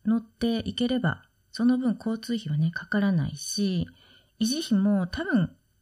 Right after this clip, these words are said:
タンク修理ぐらいじゃないですか。で、自分でできなければ、できる人見つけてやってもらってもいいし、誰かにね、教えてもらってもいいし、自転車屋に行くとね、多分、一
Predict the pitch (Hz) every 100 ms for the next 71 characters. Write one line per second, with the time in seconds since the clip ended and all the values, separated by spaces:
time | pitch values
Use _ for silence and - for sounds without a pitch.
0 | - 220 277 311 - - 285 - 277 285
1 | 285 277 269 190 165 160 156 151 - 214
2 | 220 _ _ 208 202 202 220 262 262 262
3 | 311 311 190 170 143 - _ - 175 214
4 | 202 170 - 147 156 - 220 220 233 226
5 | - 185 190 214 214 220 220 254 202 156
6 | 190 190 - 233 185 - _ _ - 208
7 | 185 151 147 208 247 - 185 185 220 208
8 | 208 196 180 196 - 240 175 175 - 170
9 | - _ _ - 202 - 330 349 311 302
10 | 294 285 277 - 226 156 156 185 226 240
11 | 202 170 151 - _ _ _ _ 185